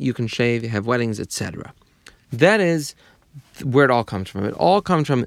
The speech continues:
this medrash. There are three, uh, three accounts of exactly what happened. Because of this medrash that's brought down that the Baal Ma'or refers to, he says he found this in the old Sefer. This is cited in the Sefer HaManik. It's ci-, cited in the drashas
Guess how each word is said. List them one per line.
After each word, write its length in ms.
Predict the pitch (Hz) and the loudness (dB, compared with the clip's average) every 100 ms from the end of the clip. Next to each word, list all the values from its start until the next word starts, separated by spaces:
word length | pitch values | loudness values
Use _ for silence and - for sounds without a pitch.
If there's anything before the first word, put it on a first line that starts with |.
| - | -4
this 480 | 110 113 160 233 - | -8 2 2 2 2
medrash. 460 | 214 202 120 - - - - - | 0 0 -2 -10 -14 -20 -14 0
There 120 | 113 | 0
are 40 | |
three, 380 | 92 - 175 185 - | 0 -2 -2 -2 -4
uh, 60 | 127 | -8
three 260 | - 165 | -2 -2
accounts 280 | 165 151 135 | 0 0 0
of 60 | 123 | -2
exactly 360 | 107 120 107 | 0 0 0
what 40 | 101 | -2
happened. 280 | 139 165 - _ | -2 -4 -8 _
Because 260 | - 196 185 | -2 0 2
of 80 | |
this 140 | 185 175 | 0 0
medrash 360 | 180 180 196 - | 0 -2 -4 -6
that's 280 | 120 123 110 | -2 -2 0
brought 220 | 131 123 | -2 0
down 160 | 139 156 | 0 -2
that 100 | 117 | -4
the 60 | |
Baal 200 | 110 110 | -2 -2
Ma'or 300 | 107 - 160 | -4 -2 0
refers 360 | 156 - 156 143 | 0 -2 -2 -2
to, 100 | 139 | -4
he 60 | 117 | -4
says 220 | 117 107 | -6 -8
he 60 | |
found 280 | 104 139 156 | -4 -2 -2
this 140 | 127 117 | -6 -6
in 100 | 107 | -8
the 80 | |
old 240 | - 127 110 | -6 -6 -4
Sefer. 340 | - 165 160 - - - | -4 -2 -4 -6 -14 -4
This 180 | 143 131 | 0 0
is 160 | 117 - | -2 -6
cited 540 | - - 180 185 165 147 | -4 0 2 2 0 0
in 120 | 117 | -2
the 80 | 101 | -4
Sefer 300 | 107 101 104 | -4 -4 -4
HaManik. 480 | 123 160 165 151 | 0 0 0 -2
It's 400 | 156 - 117 - | -6 -8 -8 -6
ci-, 200 | - - | -8 -6
cited 480 | 120 - 139 135 123 | -4 -2 0 0 -2
in 240 | 127 117 104 | -4 -6 -6
the 80 | |
drashas 440 | 101 131 131 110 | -2 -4 -2 -6